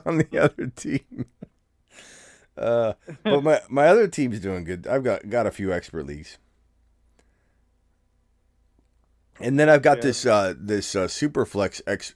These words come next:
Speaker 1: expert league, um,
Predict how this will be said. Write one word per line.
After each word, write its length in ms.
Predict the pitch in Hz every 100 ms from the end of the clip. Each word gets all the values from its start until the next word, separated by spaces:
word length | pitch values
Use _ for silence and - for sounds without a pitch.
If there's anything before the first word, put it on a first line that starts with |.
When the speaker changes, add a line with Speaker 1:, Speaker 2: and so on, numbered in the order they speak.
| -
Speaker 1:
expert 380 | 101 - 95 80
league, 340 | 98 87 - _ _ _ _ _ _ _
um, 600 | 87 92 87 82 80 80